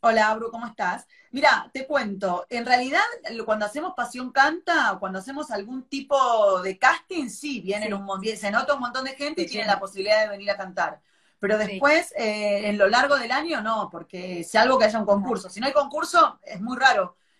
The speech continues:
Speaker 1: porque es, es imposible, ¿entendés?
Speaker 2: Es
Speaker 1: O sea, pensá que
Speaker 2: imposible.
Speaker 1: tenemos seis horas, pero son como veinticinco temas, entonces,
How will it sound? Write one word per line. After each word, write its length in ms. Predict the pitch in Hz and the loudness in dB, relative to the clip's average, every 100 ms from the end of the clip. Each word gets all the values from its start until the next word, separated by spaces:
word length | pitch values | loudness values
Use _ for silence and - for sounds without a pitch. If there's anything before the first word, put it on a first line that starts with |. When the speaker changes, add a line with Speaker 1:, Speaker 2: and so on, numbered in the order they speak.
| - | -12
Speaker 1:
porque 220 | 196 202 | -10 -10
es, 500 | - _ _ 190 175 - | -14 _ _ -20 -16 -8
es 60 | |
imposible, 640 | 220 190 - 262 180 151 143 | -4 -4 -2 0 0 -2 -8
¿entendés? 380 | 165 160 156 185 | -8 -6 0 2
Speaker 2:
Es 60 | 208 | 2
Speaker 1:
O 40 | |
sea, 120 | 190 196 | 4 4
pensá 180 | 196 | 4
que 60 | 233 | 2
Speaker 2:
imposible. 120 | 226 226 233 | 2 0 -2
Speaker 1:
tenemos 180 | 196 - - _ _ _ | -2 -8 -20 _ _ _
seis 340 | - 254 254 | -8 -6 -2
horas, 220 | 269 311 320 | 2 2 0
pero 140 | - | -6
son 220 | - 208 202 | -6 -6 -6
como 180 | 190 | -8
veinticinco 580 | 175 180 185 185 214 226 | -6 -8 -10 -8 -2 0
temas, 520 | 240 254 254 285 330 _ _ _ _ _ | 2 2 4 4 2 _ _ _ _ _
entonces, 1000 | 196 196 202 208 196 208 196 185 185 185 | -8 0 2 2 0 -2 0 -2 -6 -10